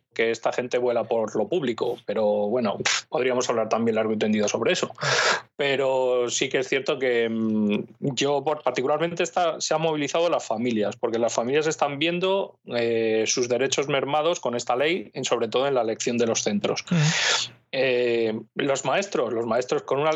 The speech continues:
Speaker 1: no he visto a un maestro ponerse de huelga por una ley de izquierdas. Aquí se pusieron de huelga contra la Comunidad de Madrid.
Speaker 2: Ujú.
Speaker 1: No se pusieron contra el gobierno de España, igual que se pusieron en Andalucía. ¿Qué pasa? Que es lo que yo dije, yo cuando yo estaba metido en la organización de la huelga, en su momento, me salí porque vi el percal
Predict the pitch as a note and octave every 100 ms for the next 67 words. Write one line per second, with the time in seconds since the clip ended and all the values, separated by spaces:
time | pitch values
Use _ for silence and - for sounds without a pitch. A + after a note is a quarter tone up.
0 | - D3+ F3 D#3 - A#2+ B2 E3 E3 F3+
1 | F#3+ G#3+ E3 D#3 E3 F3 D#3 F3+ F3+ -
2 | C#3 C#3 C3 A#2 A2+ - A2 G2+ G2 -
3 | C3+ C3+ B2+ A2+ G#2+ B2+ C3 C#3 D3+ F3+
4 | F3 C#3 A#2 A2 G#2 G2+ G2+ B2+ A2 G2+
5 | E3+ - _ E3 D#3 E3+ - C3 C3+ C#3
6 | - B2 C3 A#2 A#2 A#2 A2+ A2 A2 G#2+
7 | A2 - F#3 D#3 A2 - - - - C3+
8 | B2 B2 C3 A#2+ B2 C3 D3 D#3 C3+ A#2+
9 | G#2 G2+ - B2 G2 - - - - -
10 | - - - E3+ E3 - B2+ G#2 - -
11 | - - - B2+ C#3+ C#3+ C3 C#3+ C#3+ D3
12 | B2+ C3 C#3 C3 B2+ B2+ C3 C#3 C#3+ C#3+
13 | D3+ D3 C#3+ C#3+ C#3 C#3 C3+ C#3 C#3+ C#3
14 | C3+ C#3+ F#3 F#3 G3+ - D3 - B2+ E3
15 | F#3+ F#3 - - C3+ A2+ G#2+ A#2 D3 C3
16 | G#2+ G#2+ G2+ F#2+ - A2+ A2 A#2 A2+ B2
17 | B2+ F#3 G3 F#4